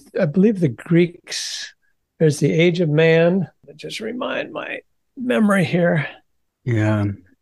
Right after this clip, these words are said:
Speaker 1: I'm looking in my children's book, Tommy the Time Traveling
Speaker 2: <laughs>
Speaker 1: Turtle, 'cause I had, okay.
Speaker 2: Good. Eh, good, because many sages say if you can't, if you can't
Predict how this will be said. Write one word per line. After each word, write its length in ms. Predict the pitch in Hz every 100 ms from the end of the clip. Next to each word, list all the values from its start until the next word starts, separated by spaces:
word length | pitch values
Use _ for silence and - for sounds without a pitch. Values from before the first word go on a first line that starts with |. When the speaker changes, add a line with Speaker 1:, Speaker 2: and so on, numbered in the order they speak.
| _
Speaker 1:
I'm 160 | 143 147
looking 300 | 160 165 143
in 80 | 135
my 200 | 131 117
children's 920 | - - 170 156 151 139 131 117 -
book, 460 | 135 123 - - - _ - 143 - -
Tommy 240 | 143 139
the 120 | 120
Time 280 | - 135 131
Traveling 480 | - 165 147 131 131
Speaker 2:
<laughs> 60 |
Speaker 1:
Turtle, 340 | - 160 147 135 - - _
'cause 160 | 151 127
I 140 | 131
had, 260 | 131 139 123 147
okay. 260 | 135 - 127
Speaker 2:
Good. 380 | 143 143 117 92 139 233
Eh, 120 | 156 - - - -
good, 300 | 156 156 139
because 360 | 131 143 156 139
many 260 | 156 160
sages 480 | 139 151 151 135 117
say 220 | 139 131 127
if 160 | 113
you 80 | 131
can't, 420 | 113 147 139 - - - - _ -
if 100 | 135
you 80 |
can't 320 | 147 185 175